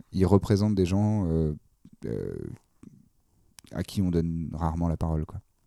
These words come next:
Sophie Marie Laroui aussi, tu vois, je l'admire de ouf. Parce que, euh, putain, qu'est-ce qu'elle bosse, et qu'elle, elle a des idées, euh, dans tous les sens, elle fait des choses, elle est hyper talentueuse, elle est hyper drôle, elle est unique. Tu vois, Sophie Marie, je te parlais des gens influents tout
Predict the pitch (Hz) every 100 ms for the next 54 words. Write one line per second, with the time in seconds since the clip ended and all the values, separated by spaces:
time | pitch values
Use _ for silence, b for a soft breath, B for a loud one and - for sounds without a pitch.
0 | _ _ _ - 120 - 104 104 104 117
1 | 110 95 120 - - - _ 98 87 87
2 | 104 87 95 - 110 - 107 - - _
3 | b b b b b b _ 98 - 101
4 | 104 117 80 69 - - - 120 131 87
5 | - 90 104 135 - - - - 85 76
6 | - 87 85 87 87 87 92 98 101 76
7 | 73 80 82 - 123 95 - 110 123 -
8 | 87 82 82 78 - 107 113 87 85 b
9 | b 90 90 92 98 85 95 82 - 107
10 | 113 92 87 85 90 82 - 107 107 90
11 | - 113 107 131 - - _ _ - b
12 | b b - 127 - 101 104 101 117 110
13 | - 104 92 95 95 90 90 90 104 101